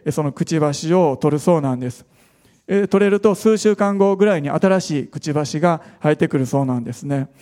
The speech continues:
え、その次にそのくちばしを使って、え、自分の古くなった爪を一本一本、え、抜いていくそうなんです。え、そしてそれが抜けるとまた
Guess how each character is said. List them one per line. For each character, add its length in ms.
え、 60
そ 120
の 80
次 220
に 80
そ 120
の 100
く 100
ち 120
ば 120
し 160
を 100
使 220
っ 40
て、 460
え、 40
自 160
分 180
の 80
古 220
く 120
な 140
っ 20
た 120
爪 300
を 200
一 80
本 260
一 80
本、 300
え、 100
抜 160
い 80
て 160
い 60
く 340
そ 200
う 20
な 120
ん 60
で 100
す。 160
え、 80
そ 120
し 60
て 60
そ 120
れ 100
が 100
抜 120
け 140
る 100
と 100
ま 140
た 240